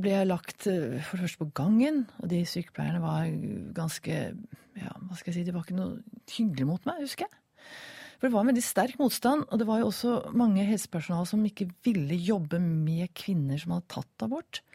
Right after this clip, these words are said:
Eh, sånn var det faktisk. Og så, og så ble jeg lagt inn i et rom hvor det var tolv kvinner, husker jeg, og det var virkelig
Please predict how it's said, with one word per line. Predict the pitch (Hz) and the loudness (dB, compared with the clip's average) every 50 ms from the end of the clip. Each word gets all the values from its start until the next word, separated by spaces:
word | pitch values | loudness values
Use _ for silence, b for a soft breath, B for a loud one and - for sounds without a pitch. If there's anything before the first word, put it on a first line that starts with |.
| B B B B B B B B B B B B B - | B B B B B B B B B B B B B -2
Eh, | 233 220 214 208 208 | 0 0 0 0 -2
sånn | 202 - 254 262 226 | -2 0 0 2 2
var | 160 170 | 2 0
det | 180 | 0
faktisk. | - 220 208 - 294 294 - - | 0 -2 -2 -2 -4 -4 -2 -2
Og | 247 226 | 0 2
så, | 254 247 - | 2 0 0
og | 233 214 | 0 0
så | 233 | 2
ble | 220 240 | 2 4
jeg | 233 | 2
lagt | 247 233 - - | 2 0 0 0
inn | 185 208 | 0 0
i | 185 | 0
et | 180 208 202 | 2 4 6
rom | 240 262 269 285 277 254 | 6 8 8 6 6 6
hvor | 226 208 196 185 | 4 4 2 2
det | 202 | 2
var | 196 196 190 190 202 202 - _ _ _ _ | 4 4 4 4 4 2 0 _ _ _ _
tolv | _ - - 208 202 220 240 233 220 - | _ -2 0 2 2 4 2 0 -2 -4
kvinner, | - - 214 175 170 175 | -2 0 2 2 2 2
husker | 180 - - - 214 | 0 -2 0 0 0
jeg, | - - | 0 0
og | - 202 170 | -2 -2 0
det | 196 196 180 | -2 -2 -2
var | 180 170 170 185 190 - 95 - - - - - - - - 226 | 0 0 0 0 0 0 -2 -4 -8 -12 -14 -14 -14 -16 -14 -10
virkelig | 226 196 185 247 208 - - - - - 170 175 196 | -10 -2 0 0 0 0 -4 -12 -6 -2 0 0 0